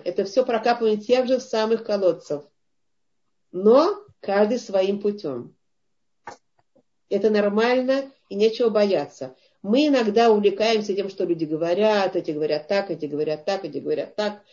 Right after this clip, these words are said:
Бывает, мы, правда, мы обращаем на это внимание, но, с одной стороны, надо проверять,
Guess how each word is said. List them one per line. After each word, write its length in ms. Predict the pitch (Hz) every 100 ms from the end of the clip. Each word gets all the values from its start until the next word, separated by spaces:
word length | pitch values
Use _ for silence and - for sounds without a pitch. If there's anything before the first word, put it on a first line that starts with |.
| _ _ -
Бывает, 440 | 220 285 285 220
мы, 100 | 214 - 208
правда, 340 | - - 220
мы 80 | 190
обращаем 380 | 156 175 233 220
на 40 |
это 140 | 208 196
внимание, 600 | 170 165 156 170 185 - _ _ -
но, 80 |
с 80 | 202
одной 240 | 233 269 294
стороны, 300 | 254 233 220
надо 320 | 202 196 - _ - -
проверять, 680 | 180 165 151 156 175 185